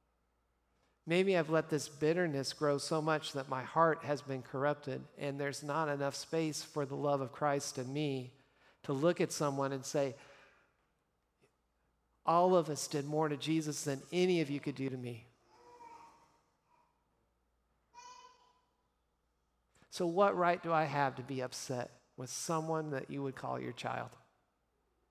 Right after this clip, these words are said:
What right do I have to say that you don't deserve the love of Jesus? But I do. We work at living in peace and living a holy life, not by ourselves,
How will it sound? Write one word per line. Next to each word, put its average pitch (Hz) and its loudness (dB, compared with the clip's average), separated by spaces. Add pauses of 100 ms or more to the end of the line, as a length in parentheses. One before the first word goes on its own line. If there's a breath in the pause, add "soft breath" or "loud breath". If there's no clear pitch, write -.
(2250 soft breath)
What 202 6
right 190 10
do 175 4
I 180 8
have 180 4
to 170 0
say 170 6
that 151 2
you 214 4
don't 190 8
deserve 165 6
the 147 0
love 135 2
of 123 -6
Jesus? - -8 (1120)
But 135 -4
I 131 0
do. 123 -6 (4000)
We 151 2
work 175 4
at 160 -2
living 170 4
in 143 2
peace - -2
and 143 -6
living 151 2
a 139 0
holy 151 2
life, 135 0
not 165 4
by 147 4
ourselves, 120 -6